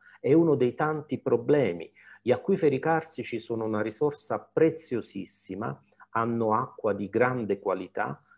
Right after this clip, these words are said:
ma sono estremamente fragili, vulnerabili. Cosa significa? Che possiamo danneggiarli in maniera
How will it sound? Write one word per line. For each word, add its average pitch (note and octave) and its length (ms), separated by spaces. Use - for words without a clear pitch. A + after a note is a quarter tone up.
ma A#2 120
sono D#3 280
estremamente C#3+ 960
fragili, D2+ 720
vulnerabili. G2 880
Cosa A#2 240
significa? A2 600
Che - 120
possiamo A#2+ 920
danneggiarli C3+ 800
in B2+ 100
maniera C3+ 720